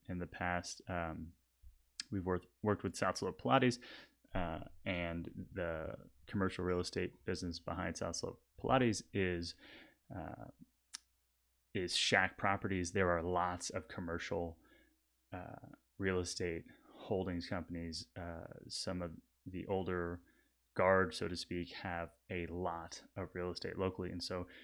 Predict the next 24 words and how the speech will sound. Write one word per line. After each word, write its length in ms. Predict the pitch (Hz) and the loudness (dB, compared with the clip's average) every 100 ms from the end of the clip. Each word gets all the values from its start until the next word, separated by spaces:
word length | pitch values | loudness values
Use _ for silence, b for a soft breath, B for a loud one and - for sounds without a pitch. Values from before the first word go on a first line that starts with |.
| B | B
you 80 | 92 | 2
can 80 | 98 | 4
work 200 | 95 101 | 4 2
with 100 | 87 | 0
a 180 | 85 87 | 0 -2
commercial 400 | - 92 87 87 | -4 -2 -2 0
realtor 460 | 90 92 92 90 - | 2 4 4 2 -2
to 100 | 90 | -6
try 200 | - 85 | -4 -4
and 120 | 82 | -4
find 480 | - 92 90 90 87 | -2 0 0 0 -2
spaces 560 | - 87 87 - 87 80 | -2 0 0 0 -4 -4
that 220 | - - | -4 -4
suit 260 | - - 110 | -4 0 0
what 180 | - - | -2 -6
you 100 | 87 | -2
need. 300 | 92 123 143 - B B B | 6 8 6 0 B B B
Otherwise, 360 | - 139 135 120 | 4 8 10 8
we 80 | 110 | 6
can 160 | 110 | 2
look 160 | 107 104 | 2 4
at, 240 | 110 104 - | 2 2 -4
you 80 | - | -4
know, 220 | 95 95 | 0 -2